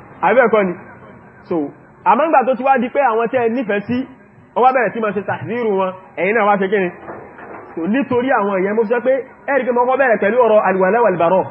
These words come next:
Tẹ́ bá ti rí èèyàn tí ń ṣerú nǹkan báhùn, tó yẹ pé nítorí pé, kí ló dé? Nítorí pé ó ń gbógun tàwọn lágbájá ni.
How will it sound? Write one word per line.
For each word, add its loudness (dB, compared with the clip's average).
Tẹ́ 2
bá 4
ti 0
rí 2
èèyàn 2
tí -2
ń -2
ṣerú 2
nǹkan 0
báhùn, 2
tó -4
yẹ 4
pé 0
nítorí 0
pé, 4
kí -6
ló 2
dé? 2
Nítorí -2
pé 2
ó -2
ń -2
gbógun 0
tàwọn 0
lágbájá 2
ni. -4